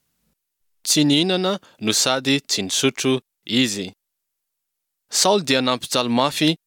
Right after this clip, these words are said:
ny mpanaraka an'i Jesosy. Andriamanitra dia afaka manova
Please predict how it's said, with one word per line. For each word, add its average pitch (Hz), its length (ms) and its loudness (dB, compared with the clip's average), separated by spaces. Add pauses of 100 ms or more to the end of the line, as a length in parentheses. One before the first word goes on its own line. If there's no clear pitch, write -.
(220)
ny 107 80 -4
mpanaraka 127 720 -2 (160)
an'i 98 220 -8
Jesosy. - 600 -4 (1120)
Andriamanitra 147 580 0
dia 117 180 0
afaka 117 260 -4
manova 139 540 2